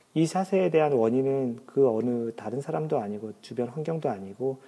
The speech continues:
그 본인 자신이 잘못해서 친 그 결과거든요. 그러면 어떻게 보면 자기 자신을 탓을 해야 되는데, 막상 그 공이 떨어진 위치에 가서 보면은 약간은 좀 이렇게 외부에서 그런 핑계를 찾는 경우가 좀 많은 것 같아요.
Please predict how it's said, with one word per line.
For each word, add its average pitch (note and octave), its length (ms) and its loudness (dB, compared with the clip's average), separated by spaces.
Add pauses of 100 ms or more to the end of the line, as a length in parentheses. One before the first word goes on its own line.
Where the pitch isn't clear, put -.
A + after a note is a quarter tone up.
(680)
그 A#2+ 220 -2
본인 F3+ 280 4
자신이 D3 420 -2
잘못해서 C#3 540 -2
친 A2 760 -6
그 G2+ 360 -10
결과거든요. C3 760 -2 (120)
그러면 C3 260 -6
어떻게 C#3+ 180 -6
보면 C#3 180 -6
자기 A#2+ 240 -4
자신을 D#3 420 -2
탓을 D#3 320 -4
해야 D3 180 0
되는데, C3 520 -4 (600)
막상 D3+ 320 0
그 C#3 180 8
공이 A#2+ 260 -2
떨어진 D#3+ 460 2
위치에 A#2 340 -4
가서 G#2+ 220 -8
보면은 G#2+ 540 -10 (680)
약간은 D#3+ 320 -2
좀 B2 140 -2
이렇게 G#2+ 260 -8
외부에서 C#3+ 540 2
그런 G#2 240 -8
핑계를 D3+ 400 -2
찾는 C#3 360 -8
경우가 A2 280 -14
좀 G#2+ 140 -14
많은 G2+ 260 -10
것 B2 100 -2
같아요. G2+ 380 -12